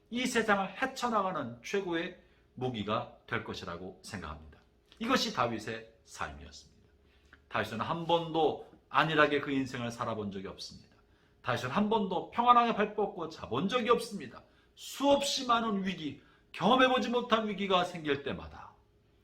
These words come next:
"주님, 나를 가르쳐서 놋화를 담기게 해주십시오.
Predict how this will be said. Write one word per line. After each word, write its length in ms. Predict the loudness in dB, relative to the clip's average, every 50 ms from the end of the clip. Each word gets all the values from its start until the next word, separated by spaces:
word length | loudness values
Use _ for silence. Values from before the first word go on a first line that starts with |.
| _ _ _ _ _
"주님, 320 | -14 -8 -6 -4 -2 -2 -2
나를 320 | -2 -4 -4 -6 -8 -10
가르쳐서 680 | -8 -6 -4 -4 -4 -4 -6 -6 -6 -6 -6 -8 -8 -10 -10
놋화를 540 | -4 -2 -2 -2 -2 -4 -4 -2 -2 0 0
담기게 400 | 0 0 0 -2 -4 -2 0 0 0
해주십시오. 580 | -2 -2 -8 -8 -8 -8 -8 -8 -10 -12 -18